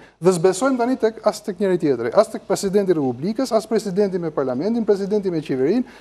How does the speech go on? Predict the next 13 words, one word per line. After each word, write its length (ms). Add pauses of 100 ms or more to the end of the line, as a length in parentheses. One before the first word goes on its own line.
(240)
Zhytimi 380
në 100
konflikte 800 (1040)
krejtësisht 480
skandaloze, 560
krejtësisht 480
e 60
vitushme, 500 (680)
nuk 180
i 60
kemi 240
eksploruar 840
ende, 380